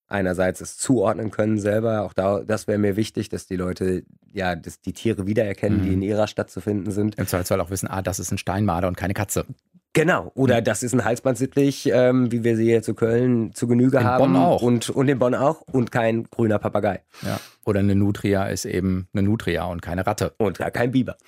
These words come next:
Speaker 2: Ja. <laughs> Richtig.
Speaker 1: Leider,
Speaker 2: Ja.
Speaker 1: <laughs> muss man sagen, dann
Speaker 2: Ja.
Speaker 1: wär's einfacher gewesen mit dem Fotografieren.
Speaker 2: Ja,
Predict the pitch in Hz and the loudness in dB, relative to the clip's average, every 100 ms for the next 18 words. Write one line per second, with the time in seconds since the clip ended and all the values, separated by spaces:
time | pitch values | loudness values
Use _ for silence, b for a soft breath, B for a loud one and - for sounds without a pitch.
0 | - 95 - 101 - - - 175 - - | -6 -4 -2 -2 -2 -4 -2 -4 -4 0
1 | 135 175 160 110 151 214 208 208 254 170 | 2 4 2 0 2 2 4 4 4 2
2 | - 196 143 139 139 143 131 117 127 147 | 0 0 2 0 2 0 2 2 4 2
3 | - 135 131 131 131 110 101 104 110 127 | 2 0 0 0 2 2 0 -2 -2 0
4 | 139 113 - - 107 | 2 0 -2 0 0